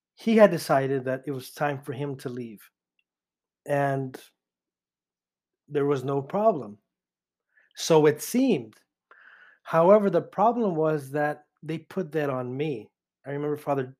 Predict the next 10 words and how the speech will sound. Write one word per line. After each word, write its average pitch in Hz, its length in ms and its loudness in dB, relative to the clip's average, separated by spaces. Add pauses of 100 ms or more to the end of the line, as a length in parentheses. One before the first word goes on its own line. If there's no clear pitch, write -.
(300)
I'm 190 100 2
gonna 196 120 2
say 147 160 -2
his 131 140 -4
name, 120 180 -8
Father 156 240 0
John. 127 380 -4 (880)
I 147 60 -8
remember 147 240 -2
him, 170 300 -2